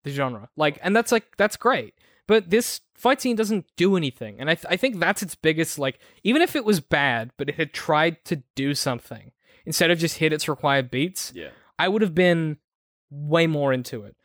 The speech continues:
Speaker 1: But because it does nothing for the characters or the story or anything, except get the, do the lights, hit the checklist or
Speaker 2: Yeah.
Speaker 1: whatever it is,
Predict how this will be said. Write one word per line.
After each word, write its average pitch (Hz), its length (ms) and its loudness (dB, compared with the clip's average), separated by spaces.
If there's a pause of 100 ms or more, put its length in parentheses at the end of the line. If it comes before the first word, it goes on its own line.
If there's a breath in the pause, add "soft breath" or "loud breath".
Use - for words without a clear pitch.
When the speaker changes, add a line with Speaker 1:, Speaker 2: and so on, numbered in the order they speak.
(100)
Speaker 1:
But 175 100 4
because 220 220 2
it 208 100 -2
does 196 240 4
nothing 156 360 0
for 160 100 -4
the 143 80 -2
characters 139 440 -4
or 139 60 -6
the 127 80 -10
story 139 420 -2
or 127 220 -2
anything, 127 640 -6 (380 soft breath)
except 165 400 0
get 151 180 -2
the, 151 100 2
do 143 240 -2
the 147 80 0
lights, 139 500 -2
hit 165 140 -2
the 151 80 -2
checklist 120 520 -4
or - 20 -4
Speaker 2:
Yeah. 127 60 0
Speaker 1:
whatever 117 260 -2
it 113 60 -10
is, 120 200 -10